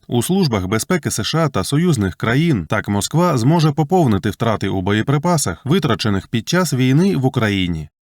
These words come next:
Співрозмовники газети повідомили, що домовленість щодо постачання ракет було досягнуто вісімнадцятого вересня, коли Тегеран направив своїх представників на переговори до Росії.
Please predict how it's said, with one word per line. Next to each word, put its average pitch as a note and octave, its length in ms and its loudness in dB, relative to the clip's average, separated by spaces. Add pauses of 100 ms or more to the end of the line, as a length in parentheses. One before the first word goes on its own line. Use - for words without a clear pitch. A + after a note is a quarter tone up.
Співрозмовники E3 880 2
газети A2 420 0
повідомили, A#2+ 720 0
що G#2+ 280 -2
домовленість D#3 720 2
щодо C3 280 0
постачання A#2+ 640 0
ракет C#3+ 460 0
було A2+ 260 2
досягнуто A2 640 2
вісімнадцятого D3+ 760 0
вересня, F#2 560 0
коли D#3+ 220 4
Тегеран B2 440 2
направив D3 480 0
своїх A2 360 -2
представників A#2 880 0
на A2+ 160 2
переговори B2 680 2
до A2+ 160 2
Росії. F#2 540 -2